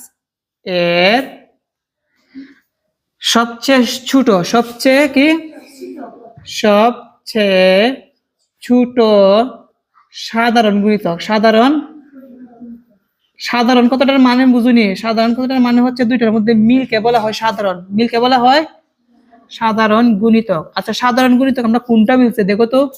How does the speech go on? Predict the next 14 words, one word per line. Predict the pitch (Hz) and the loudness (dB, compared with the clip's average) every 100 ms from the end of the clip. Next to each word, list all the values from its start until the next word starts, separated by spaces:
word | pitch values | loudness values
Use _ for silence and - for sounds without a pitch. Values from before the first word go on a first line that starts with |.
| - _ _ _ _ _ _ _ - - - _ | -20 _ _ _ _ _ _ _ -20 -20 -20 _
কোনটা | 214 214 262 | 2 4 4
মিলছে? | 269 254 247 208 | 2 2 0 0
বিশ। | - - _ - - 294 - - - - _ - | -2 -14 _ -20 -16 -14 -12 -12 -14 -18 _ -6
বিশ | 180 202 208 - | 0 2 0 0
মিলছে, | 202 196 190 | 0 0 -2
তাই | 196 220 | 0 2
না? | 277 311 - - | 2 -2 -6 -8
তো | 196 | -4
লিখলাম | 190 220 269 339 - _ _ - | -2 0 0 -2 -14 _ _ -14
বিশ। | 175 180 170 - _ _ _ _ _ - | -4 -2 -2 -6 _ _ _ _ _ -8
অতএব | 190 185 208 226 294 - - _ - | -8 -2 0 0 -2 -4 -20 _ -4
কি | |
লিখবো? | 233 233 254 320 - - _ _ _ - | -2 2 2 0 -4 -20 _ _ _ -4
অতএব | 202 202 226 277 | -4 -2 0 0